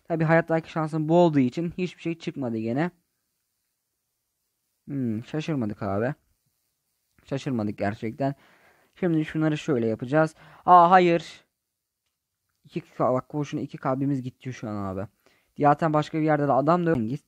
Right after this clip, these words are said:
Bunların hiçbirisini kullanmayacağımıza emin ed-, emin olabilirsiniz. Bir, bir kişi kalmış sadece abi. Abi altın elma çok iyi oldu da.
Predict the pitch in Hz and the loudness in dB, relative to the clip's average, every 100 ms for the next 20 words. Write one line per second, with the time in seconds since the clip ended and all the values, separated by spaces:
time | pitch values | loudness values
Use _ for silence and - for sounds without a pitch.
0 | _ _ _ - 170 170 170 156 143 - | _ _ _ -8 -2 0 -2 -4 -8 -6
1 | 175 - 160 151 131 127 135 147 - 151 | -8 -2 0 2 0 -2 -4 -8 -6 -2
2 | 147 131 117 - 143 143 135 120 113 135 | 0 0 -4 -8 -4 -2 -2 -2 -4 -4
3 | 135 123 - 104 107 _ _ _ _ _ | -6 -10 -10 -10 -10 _ _ _ _ _
4 | _ _ 214 240 214 - _ _ _ _ | _ _ 4 4 4 -6 _ _ _ _
5 | _ _ _ _ - 165 - - 160 135 | _ _ _ _ -10 -10 -10 -8 -2 -2
6 | 127 - 123 113 117 113 107 120 _ _ | -2 -4 -4 -2 0 0 -2 -4 _ _
7 | _ _ _ _ _ _ _ _ _ _ | _ _ _ _ _ _ _ _ _ _
8 | _ _ _ _ _ _ _ _ _ - | _ _ _ _ _ _ _ _ _ -2
9 | 147 151 - _ _ - 143 151 175 165 | 2 2 2 _ _ -4 2 2 2 0
10 | 156 143 165 - 165 160 180 175 120 | 0 -2 -6 -4 0 2 4 4 4